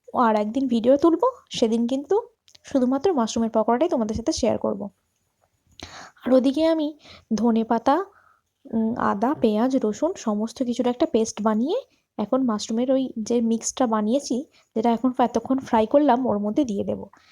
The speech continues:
দেখতে পেয়েছো তোমরা, একটা কাঁচা লঙ্কাকেও থেতো করে নিয়েছিলাম। সমস্ত কিছু ভালো করে মিশিয়ে নেব।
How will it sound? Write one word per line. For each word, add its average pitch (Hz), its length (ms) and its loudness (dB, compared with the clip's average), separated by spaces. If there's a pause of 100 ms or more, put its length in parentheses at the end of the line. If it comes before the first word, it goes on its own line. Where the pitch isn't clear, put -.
(240)
দেখতে 294 320 0
পেয়েছো 302 260 2
তোমরা, 285 260 -2 (120)
একটা 262 180 -4
কাঁচা 240 260 -4
লঙ্কাকেও 247 460 0
থেতো 220 220 2
করে 196 180 0
নিয়েছিলাম। 202 440 -4
সমস্ত 214 400 -6
কিছু 285 220 -4
ভালো 233 200 0
করে 254 180 2
মিশিয়ে 214 380 -2
নেব। 190 180 -8